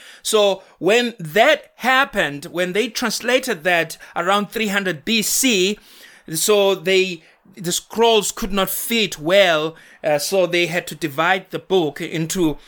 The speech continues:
four sections, uh, the book of Kings. So it documents the lives of the kings of Judah and the kings of Israel. If you hear any strange noise, uh, it's because it is raining outside and our roof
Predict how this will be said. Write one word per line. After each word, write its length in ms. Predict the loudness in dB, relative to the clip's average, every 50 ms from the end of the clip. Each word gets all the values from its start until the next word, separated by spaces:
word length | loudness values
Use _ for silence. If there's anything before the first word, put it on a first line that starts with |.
| _ -18
four 300 | -8 -4 -2 0 0 0
sections, 580 | 0 -2 -2 -2 -4 -4 -4 -6 -6 -8 -10 -12 -16 -18 -10 -6
uh, 200 | -2 -2 -2 -2 -4 -8 -10 -6
the 100 | -6 -6
book 280 | -2 -2 -2 -2 -2 -2
of 140 | -6 -8 -6
Kings. 600 | -4 -2 -2 -2 -2 -6 -12 -12 -12 -12 -12 -14 _ _ _ _ _ _ _ _ _ _ _ _ _ _ _ _ _ _ _ -20 -14 -8
So 140 | -4 -2 -2
it 120 | -2 -2
documents 420 | -2 -4 -2 -2 -2 -2 -2 -2
the 100 | -4 -4
lives 420 | -2 0 2 2 2 0 -2 -4 -10 -18 -18 -12 -10
of 100 | -8 -6
the 80 | -6 -8
kings 420 | -8 -6 -4 -4 -2 -2 -4 -6 -8
of 120 | -8 -8
Judah 380 | -6 -4 -4 -2 -2 -2 -4 -4 -8 -16 -20 -16 -14
and 140 | -8 -4 -2
the 200 | 0 0 -2 -4
kings 280 | -4 -4 -4 -4 -4 -6
of 120 | -6 -4
Israel. 500 | -2 -2 -2 -2 -2 -2 -2 -2 -4 -4 -6
If 160 | -8 -6 -4
you 100 | -4 -4
hear 280 | -2 -2 0 0 0 0
any 160 | -2 -4 -4
strange 420 | -6 -6 -4 -4 -4 -4 -4 -6
noise, 440 | -4 -2 -2 0 0 0 -2 -4 -8 -14 -18 -20 -20 -12 -6
uh, 260 | -2 0 2 2 0 -2
it's 140 | -4 -6 -8
because 500 | -8 -10 -10 -4 0 2 2 2 2 -2
it 140 | -6 -8 -6
is 160 | -6 -6 -6
raining 640 | -4 -2 0 2 4 4 2 2 0 -2 -2 -4 -8 -12 -18 -20 -14 -8
outside 640 | -4 -4 -4 -2 -4 -2 -2 0 0 0 -2 -4 -6
and 260 | -12 -12 -8 -6 -4
our 180 | -4 -2 -4 -4
roof 460 | -2 2 4 4 4 4 2 -2